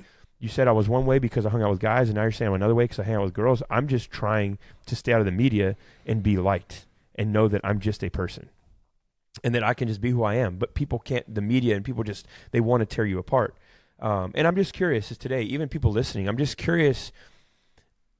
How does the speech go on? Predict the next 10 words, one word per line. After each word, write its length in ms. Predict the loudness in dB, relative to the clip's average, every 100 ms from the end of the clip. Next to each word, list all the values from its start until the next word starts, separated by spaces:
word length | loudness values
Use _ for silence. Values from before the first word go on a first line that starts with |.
| _ _ _ _ _ _ _ _
I'm 120 | -2 0
curious 360 | 2 2 2
how 220 | -2 -2
many 140 | 0 0
people 540 | -2 -2 0 0 -2 _ _ _ _ _ _ _
have 220 | -2 0
lived 280 | 2 2 2
their 180 | 2 4
life 540 | 4 4 2 -2 -10 -20 _ _ _ _ _ _ _ _ _ _
trying 720 | -4 2 4 4 0 -6 -12